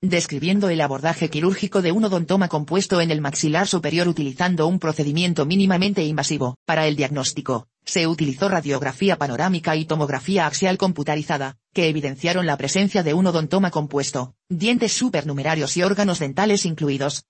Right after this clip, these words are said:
con proximidad a otras piezas dentales y estructuras anatómicas relevantes, como el seno maxilar. El procedimiento quirúrgico consistió en la enucleación del odontoma mediante una técnica mínimamente invasiva, con un enfoque en la preservación de estructuras circundantes.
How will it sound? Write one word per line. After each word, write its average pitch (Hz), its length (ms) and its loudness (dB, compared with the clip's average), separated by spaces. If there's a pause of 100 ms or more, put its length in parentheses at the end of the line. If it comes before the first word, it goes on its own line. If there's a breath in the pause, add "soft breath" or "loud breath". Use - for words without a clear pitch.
con 196 220 2
proximidad 151 560 0
a 147 100 4
otras 160 300 -2
piezas 202 300 0
dentales 190 440 2
y 175 60 4
estructuras 170 560 0
anatómicas 160 520 2
relevantes, 135 600 -2 (140)
como 185 260 4
el 160 100 2
seno 208 280 2
maxilar. 139 500 -2 (420)
El 190 140 2
procedimiento 165 640 0
quirúrgico 202 540 0
consistió 156 560 0
en 165 140 0
la 156 80 0
enucleación 156 600 0
del 147 180 2
odontoma 160 420 0
mediante 147 400 0
una 180 220 -2
técnica 220 420 0
mínimamente 170 600 0
invasiva, 147 580 -2 (120)
con 202 180 2
un 208 120 2
enfoque 175 480 0
en 156 80 2
la 143 100 2
preservación 151 640 0
de 175 120 4
estructuras 180 580 -2
circundantes. 135 760 -4